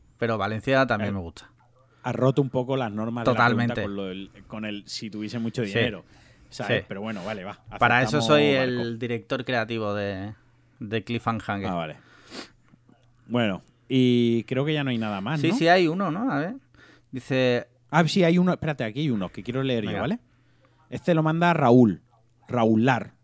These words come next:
Speaker 1: Sí.
Speaker 2: Eh, y dice, "Hola, caballeros, soy un fan de la canción del podcast.
Speaker 1: Sí.
Speaker 2: Después me puse a escuchar el podcast y me gustó mucho también. No está
Speaker 1: Sí.
Speaker 2: mal. Y quería preguntaros por el goti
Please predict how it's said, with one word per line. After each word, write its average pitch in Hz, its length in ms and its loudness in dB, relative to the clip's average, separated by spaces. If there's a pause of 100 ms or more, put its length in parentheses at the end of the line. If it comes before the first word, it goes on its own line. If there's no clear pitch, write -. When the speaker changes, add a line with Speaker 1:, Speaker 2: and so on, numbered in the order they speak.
Speaker 1:
Sí. 131 280 -6 (640)
Speaker 2:
Eh, 131 220 2
y 143 100 0
dice, 135 240 2
"Hola, 185 140 2
caballeros, 160 440 0
soy 143 220 -2
un 170 80 -2
fan 123 220 -4
de 117 100 -2
la 107 480 -2
canción 127 280 -4
del 120 140 -2
podcast. - 520 -4 (100)
Speaker 1:
Sí. - 180 -14 (240)
Speaker 2:
Después 127 320 0
me 156 100 0
puse 151 220 2
a 151 40 0
escuchar 147 340 4
el 135 120 4
podcast 202 440 -4
y 131 100 0
me 120 80 -2
gustó 110 300 0
mucho 131 260 0
también. 131 380 0
No 110 100 -2
está 139 160 2
Speaker 1:
Sí. 117 60 4
Speaker 2:
mal. 92 160 -6 (840)
Y 185 100 2
quería 208 240 4
preguntaros 190 380 2
por - 180 0
el 123 120 0
goti 156 380 4